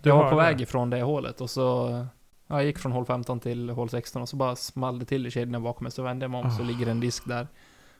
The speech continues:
Speaker 2: Och så ser jag lilla Ville stå och hoppa på tee.
Speaker 1: Ja, det förstår jag.
Speaker 2: Ja, det var...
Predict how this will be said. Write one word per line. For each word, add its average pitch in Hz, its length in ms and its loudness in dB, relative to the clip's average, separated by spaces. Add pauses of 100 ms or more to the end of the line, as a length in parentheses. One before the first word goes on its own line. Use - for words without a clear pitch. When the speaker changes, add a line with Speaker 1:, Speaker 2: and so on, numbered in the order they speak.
(120)
Speaker 2:
Och 143 120 -8
så 123 540 -2 (100)
ser 117 140 -4
jag 120 140 -2
lilla 113 200 2
Ville 113 280 0
stå 120 140 -4
och 113 60 0
hoppa 113 240 -2
på - 120 -6
tee. 113 160 -6 (640)
Speaker 1:
Ja, 127 120 0
det 160 260 2
förstår 160 420 2
jag. 113 160 2 (200)
Speaker 2:
Ja, 131 80 2
det 139 100 4
var... 151 580 2